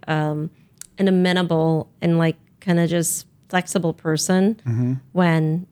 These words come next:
Speaker 1: we maybe wanted to do something for you for Father's Day, we
Speaker 2: Mm-hmm.
Speaker 1: were trying to do it together with my dad.
Speaker 2: Yep.
Speaker 1: And you were really cool about it. Like, "We'll do whatever your dad wants. It's
Speaker 2: Mm-hmm.
Speaker 1: fine."
Speaker 2: Well, that's 'cause we had, um,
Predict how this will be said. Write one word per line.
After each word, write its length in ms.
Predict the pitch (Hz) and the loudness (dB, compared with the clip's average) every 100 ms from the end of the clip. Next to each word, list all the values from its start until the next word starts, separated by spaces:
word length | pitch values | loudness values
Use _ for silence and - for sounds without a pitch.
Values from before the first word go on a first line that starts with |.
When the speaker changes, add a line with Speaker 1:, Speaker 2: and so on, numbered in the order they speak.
| - | -2
Speaker 1:
we 260 | 180 196 | 2 4
maybe 280 | 196 190 180 | 4 4 2
wanted 280 | 175 175 170 | 0 0 -2
to 60 | 156 | -4
do 180 | 170 170 | -2 -2
something 540 | 175 165 175 170 165 | -2 -2 -2 0 -2
for 180 | - 170 | -2 -2
you 360 | 165 170 175 | 2 4 2
for 180 | 180 175 | 0 -6
Father's 540 | 170 175 180 185 190 - | -2 0 2 2 0 0
Day, 300 | 196 190 190 | 2 2 2
we 160 | 175 | 2
Speaker 2:
Mm-hmm. 340 | 156 113 113 113 | 0 0 -2 -2
Speaker 1:
were 60 | |
trying 160 | 135 165 | 0 0
to 60 | 165 | 0
do 140 | 165 | -2
it 240 | - - - | -4 -8 -10
together 300 | 175 170 165 | -2 2 2
with 120 | 165 | 0
my 220 | 175 185 | 0 2
dad. 460 | 180 170 160 160 160 - - | 2 2 2 2 -2 -6 -4
Speaker 2:
Yep. 180 | 135 - - - | -2 -2 -12 -2
Speaker 1:
And 140 | 196 | 2
you 80 | 196 | 4
were 120 | 190 | 6
really 260 | 180 - 180 | 6 4 -2
cool 300 | - 208 208 | -4 -2 0
about 360 | 202 160 160 | 0 0 0
it. 360 | 160 165 156 - | 0 0 -2 -4
Like, 360 | 160 160 160 - _ _ | -2 0 0 -2 _ _
"We'll 80 | 170 | -2
do 120 | 185 | 0
whatever 240 | 220 220 214 | 2 2 4
your 140 | 185 | 2
dad 280 | 165 156 156 | 2 0 0
wants. 480 | - - - - - | -4 -6 -6 -6 -4
It's 200 | 113 120 | -4 -2
Speaker 2:
Mm-hmm. 40 | |
Speaker 1:
fine." 440 | - 57 - - 180 _ _ _ | -2 -2 -2 -2 -4 _ _ _
Speaker 2:
Well, 140 | 160 196 | 0 2
that's 220 | 170 - | -2 -4
'cause 140 | 220 | -2
we 100 | 160 | 2
had, 260 | 139 131 127 | 4 4 4
um, 320 | 123 120 123 | 2 2 -2